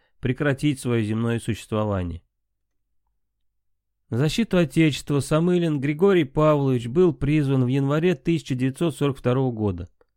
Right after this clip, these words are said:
Служил в составе Калининского фронта триста пятьдесят седьмой стрелковой дивизии тысяча сто девяносто второго стрелкового полка. При наступлении в районе города Великие Луки двадцать четвёртого ноября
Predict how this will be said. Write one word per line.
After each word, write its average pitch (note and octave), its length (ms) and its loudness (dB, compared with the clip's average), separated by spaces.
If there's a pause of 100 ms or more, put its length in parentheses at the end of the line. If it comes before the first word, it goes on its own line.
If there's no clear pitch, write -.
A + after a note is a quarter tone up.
(280)
Служил A#2+ 380 -2
в - 40 -14
составе C3+ 460 -2
Калининского B2+ 600 -2
фронта C3+ 500 -2
триста - 380 -4
пятьдесят A2+ 440 -4
седьмой A#2 340 -2
стрелковой A#2 520 -2
дивизии A2+ 600 -4 (360)
тысяча C3+ 360 -8
сто - 180 -4
девяносто A#2+ 340 -2
второго A#2+ 480 -2 (360)
стрелкового A#2+ 680 0
полка. A#2 580 -2 (880)
При B2 140 -2
наступлении D3+ 720 0
в G#2+ 100 -2
районе D3+ 400 0
города C#3+ 340 -2
Великие D3 460 -2
Луки E3 380 0
двадцать B2+ 300 -2
четвёртого C3+ 500 -2
ноября C#3 580 0